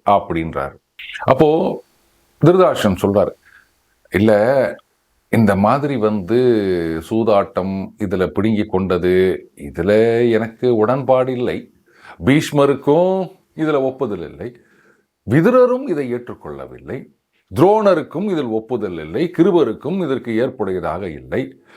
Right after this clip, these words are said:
காந்தாரியும் இதை ஏற்றுக்கொள்ளவில்லை. ஆனாலும் ஏதோ இது கடவுள் செயல் போல தோன்றுகின்றது." எப்படி இருக்கு பாருங்க, பண்றதெல்லாம் இவங்க திருட்டுத்தனம் பண்ணிட்டு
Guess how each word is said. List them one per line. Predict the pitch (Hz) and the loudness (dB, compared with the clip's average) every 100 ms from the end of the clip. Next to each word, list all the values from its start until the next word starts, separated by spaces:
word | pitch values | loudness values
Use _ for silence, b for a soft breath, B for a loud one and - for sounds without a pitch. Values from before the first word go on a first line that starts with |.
| B B - | B B 2
காந்தாரியும் | 170 247 233 240 240 233 220 220 | 2 4 4 4 4 4 4 4
இதை | 202 170 147 | 4 4 2
ஏற்றுக்கொள்ளவில்லை. | 135 131 113 - 78 69 - - 60 64 64 _ _ _ b b b b b b b | -2 -4 -10 -10 -10 -10 -14 -12 -10 -10 -12 _ _ _ b b b b b b b
ஆனாலும் | - 185 233 208 175 117 104 196 143 90 71 - _ | 2 4 4 4 2 2 0 0 0 -4 -6 -16 _
ஏதோ | 147 220 220 170 120 | 2 4 6 4 2
இது | 104 107 98 95 | 2 0 -2 0
கடவுள் | 220 254 254 226 | 2 4 2 2
செயல் | 170 156 151 | 0 0 0
போல | 131 120 143 113 | 0 0 0 -2
தோன்றுகின்றது." | 120 110 87 71 67 - _ | 0 0 -2 -6 -10 -14 _
எப்படி | 135 139 | 0 2
இருக்கு | 127 101 | 0 0
பாருங்க, | 87 78 71 - _ _ - | -2 -4 -8 -16 _ _ -4
பண்றதெல்லாம் | 101 117 120 110 123 170 131 | -2 2 0 0 0 0 0
இவங்க | 117 160 175 160 | -2 0 0 0
திருட்டுத்தனம் | - 160 156 156 123 107 | 0 -2 -2 -2 -2 -2
பண்ணிட்டு | 104 120 120 - 73 139 175 - | -2 -2 -4 -8 -6 -4 -6 -10